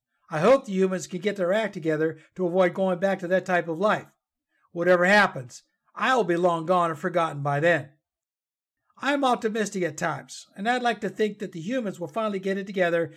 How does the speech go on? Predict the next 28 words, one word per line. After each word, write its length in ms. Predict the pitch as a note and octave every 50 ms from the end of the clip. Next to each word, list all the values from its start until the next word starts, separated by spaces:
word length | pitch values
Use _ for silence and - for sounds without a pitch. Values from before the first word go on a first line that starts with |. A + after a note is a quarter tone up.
| - - -
and 80 | D#3
save 240 | C#3+ - G3+ F#3+ F3+
the 200 | F3+ G3 G#3+ A3+
ecosystem 520 | - F#3+ D#3+ - F#3 F3 D#3+ - F#3+ E3+
from 200 | C#3+ F#3 F3+ F3
themselves 500 | D#3+ D#3 C#3+ D3 A3+ G3+ F3+ E3+ D#3 C#3+ - - _ _
in 140 | G#3+ G#3+ G#3+
a 60 | G3+
very 240 | - G3+ G3+ G3 F#3+
near 180 | F#3 F#3 F#3
future. 520 | F3 - A3+ A3+ F#3+ - - D3 - - _ _ _ _ _ _ _ _ _ _ _ _ _ _ _ -
If 180 | C#3 C3+ -
not, 320 | F#3+ F3+ E3+ E3 E3 - - _ _ _ _
maybe 240 | - F#3+ G3+ G#3 G3+
they 160 | G3 G3+ G3+
don't 160 | G#3 A3+ A3 F#3
deserve 360 | G3 F#3 - G#3+ G#3 G3+ F#3+
to 40 | F3+
be 120 | G3+ G3+
in 60 | F#3
the 80 | F3+ F3+
top 280 | F3+ G3+ G3 G3 F3+
spot 320 | C#3+ - G#3+ G#3 G3 F#3+ F#3
in 100 | F#3 F3+
the 140 | F#3+ F#3+ F#3+
animal 240 | F#3 F#3 F#3 E3+
kingdom 340 | F3+ G3 F#3+ F#3 E3 D#3+ D3+
anymore. 440 | D3+ C#3+ C#3+ C#3 C#3 C3+ B2 -